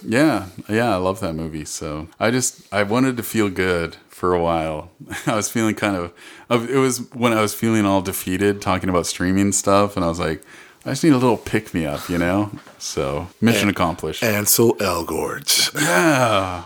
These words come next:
Speaker 2: Is
Speaker 1: So
Speaker 2: that,
Speaker 1: that, that's it for me.
Speaker 2: that's it for you? All right, let's, uh, let's go. Uh, not as big as my last one.
Speaker 1: Yeah.
Speaker 2: There's only, I only watched a few things, actually.
Speaker 1: Okay.
Speaker 2: I've been kinda busy.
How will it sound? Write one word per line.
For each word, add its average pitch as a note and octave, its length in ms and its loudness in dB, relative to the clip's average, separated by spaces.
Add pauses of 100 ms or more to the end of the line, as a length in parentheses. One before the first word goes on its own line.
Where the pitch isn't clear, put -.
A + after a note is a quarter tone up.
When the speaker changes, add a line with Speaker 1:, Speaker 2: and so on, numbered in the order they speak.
Speaker 2:
Is F#2+ 120 -2
Speaker 1:
So A2 60 2
Speaker 2:
that, B2 180 2
Speaker 1:
that, - 80 -20
that's A#2+ 220 2
it A#2+ 100 2
for - 140 -4
me. G#2 60 0
Speaker 2:
that's A2 160 2
it B2+ 100 2
for C#3 120 0
you? D#3 320 4 (240)
All G#2 120 0
right, A2+ 240 4
let's, F#2+ 340 -2
uh, F#2 180 4
let's F#2 220 -2
go. G#2 380 2 (100)
Uh, F#2+ 480 0
not G2+ 220 2
as G2 100 -4
big G#2 180 2
as G#2 100 0
my G2+ 100 -2
last G2 380 0
one. E2+ 300 -2
Speaker 1:
Yeah. B2 320 -2 (400)
Speaker 2:
There's G#2 140 -8
only, G2+ 200 0
I A2+ 180 0
only D#3+ 160 2
watched C3 240 0
a - 20 -4
few B2 200 2
things, F2 320 0
actually. D#2 380 0
Speaker 1:
Okay. B2+ 240 2
Speaker 2:
I've F2+ 140 0
been F2+ 100 -4
kinda F#2+ 240 -2
busy. E2+ 460 -2